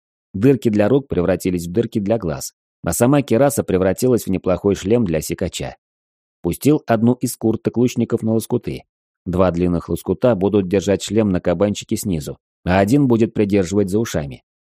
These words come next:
Сикач стоял неподалёку и заинтересованно наблюдал. Всё равно тоже. Примерка. Получилось даже лучше, чем я ожидал. Из-под импровизированного шлема только немного торчал пятак, зато бивни огибали его с двух сторон.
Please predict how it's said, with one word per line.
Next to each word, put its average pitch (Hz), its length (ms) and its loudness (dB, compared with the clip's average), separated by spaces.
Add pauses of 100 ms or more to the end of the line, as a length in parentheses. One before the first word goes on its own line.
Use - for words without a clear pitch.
(220)
Сикач - 380 0
стоял 87 380 0
неподалёку 87 680 0 (160)
и 98 100 2
заинтересованно 117 760 2
наблюдал. 117 560 -2 (400)
Всё 101 160 -2
равно 117 220 2
тоже. 73 440 -4 (480)
Примерка. 80 840 -2 (480)
Получилось 98 500 4
даже 95 260 2
лучше, 110 260 0
чем 82 180 -6
я 80 220 -2
ожидал. 80 400 -6 (480)
Из-под 90 420 0
импровизированного 92 920 2
шлема 104 420 0 (260)
только 131 280 2
немного 127 440 2
торчал 98 400 -2
пятак, - 420 -6 (300)
зато 90 320 2
бивни 110 500 2
огибали 101 540 0
его 95 320 2
с 80 80 -6
двух 87 220 -4
сторон. 76 420 -4